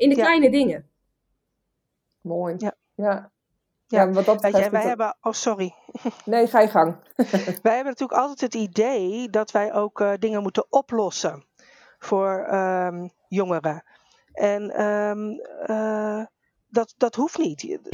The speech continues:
Speaker 2: altijd zo te zijn. Eh,
Speaker 1: Nee.
Speaker 2: eigenlijk niet, hè. Gewoon er zijn. En wat Rut ook zegt, niet alleen, eh, er zijn zodat je, eh, weet, eh, hoe het met die jongeren gaat, wat overigens wel heel belangrijk is,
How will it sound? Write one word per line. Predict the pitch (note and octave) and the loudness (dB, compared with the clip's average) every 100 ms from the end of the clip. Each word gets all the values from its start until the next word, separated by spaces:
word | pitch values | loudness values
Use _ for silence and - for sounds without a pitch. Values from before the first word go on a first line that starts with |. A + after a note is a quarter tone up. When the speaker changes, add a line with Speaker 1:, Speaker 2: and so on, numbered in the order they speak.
| - - - | -12 -12 -8
Speaker 2:
altijd | - A3+ G#3 G#3 F3+ | -2 0 0 -4 -2
zo | F#3+ | -4
te | F3 | -2
zijn. | F#3 C#4+ F3+ D3+ - _ _ - | -2 -2 -2 -10 -16 _ _ -6
Eh, | - F#3+ F#3 | -2 0 0
Speaker 1:
Nee. | |
Speaker 2:
eigenlijk | - G#3 G#3+ F#3+ | 0 -2 -2 -4
niet, | C4+ F#3+ | -4 0
hè. | G#3+ C4 | 0 -2
Gewoon | - - - C4+ C4 | -4 -8 -2 -2 0
er | A3 G#3+ | -2 -2
zijn. | F3 A#3 B3+ F#3 A#3+ E4 - - _ _ | -2 -2 0 -4 -6 -8 -14 -20 _ _
En | G#3 | -2
wat | G#3 G#3 | 0 0
Rut | A3+ C#4+ | -2 0
ook | G#3+ - | -2 0
zegt, | F#3+ | -2
niet | A3+ G#3+ | 0 -2
alleen, | G#3+ G#3 G3+ G3 | 0 0 -2 -6
eh, | - G3+ G3 | -2 -2 0
er | G#3 G3+ | -2 0
zijn | G#3+ G#3 G#3 G3 | 0 0 -4 -6
zodat | F#3+ G3 - | -4 -4 -2
je, | G3+ F#3+ F#3 F#3+ - - _ _ | -2 0 -2 -6 -20 -20 _ _
eh, | - G3 F#3 | -2 0 2
weet, | G3+ G#3+ G#3+ - - | 0 0 -2 -8 -2
eh, | G3 | -2
hoe | G3+ | 0
het | G#3 | -2
met | G#3+ F#3+ | -2 -2
die | G3 | -2
jongeren | F#3+ F3+ F#3+ | -2 -2 -2
gaat, | - C#4+ C#4+ | 0 0 -2
wat | - | -2
overigens | G3 F#3 - F#3+ | -2 -2 -4 -2
wel | G3+ | 0
heel | G#3 F#3 | -2 -2
belangrijk | F#3+ C4+ C#4 G#3 - | 0 0 -2 -4 -2
is, | G3+ C4+ | -2 -4